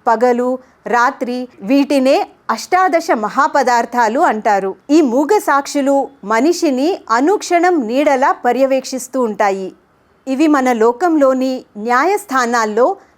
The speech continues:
సాక్ష్యం చెప్పకపోవచ్చు, కానీ వీటి గమనిక నుండి మనిషి తప్పించుకోవడం సాధ్యపడదు. దీన్ని గుర్తించలేని కారణంగానే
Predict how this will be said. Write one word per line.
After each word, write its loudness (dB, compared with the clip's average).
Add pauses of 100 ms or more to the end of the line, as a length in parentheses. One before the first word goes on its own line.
సాక్ష్యం 0 (140)
చెప్పకపోవచ్చు, -2 (380)
కానీ 0 (220)
వీటి 2
గమనిక 2
నుండి 0
మనిషి 0
తప్పించుకోవడం 0 (180)
సాధ్యపడదు. 0 (200)
దీన్ని 2
గుర్తించలేని 0
కారణంగానే 0